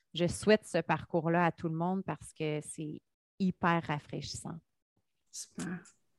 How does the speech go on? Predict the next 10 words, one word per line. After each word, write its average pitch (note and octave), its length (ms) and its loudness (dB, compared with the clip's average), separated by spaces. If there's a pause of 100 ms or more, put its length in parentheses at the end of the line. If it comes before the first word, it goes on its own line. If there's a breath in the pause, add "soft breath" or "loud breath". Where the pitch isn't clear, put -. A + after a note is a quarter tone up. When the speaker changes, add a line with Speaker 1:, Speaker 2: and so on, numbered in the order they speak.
Speaker 1:
Ouais. E3+ 240 0 (680)
Speaker 2:
Où A#3 100 10
te A3+ 80 8
vois-tu G#3 480 10
dans F3 360 10
cinq E3+ 380 4
ans ? G3 160 0 (1160)
Speaker 1:
Oh A3+ 200 6
mon E3+ 340 2
Dieu ! E3 500 0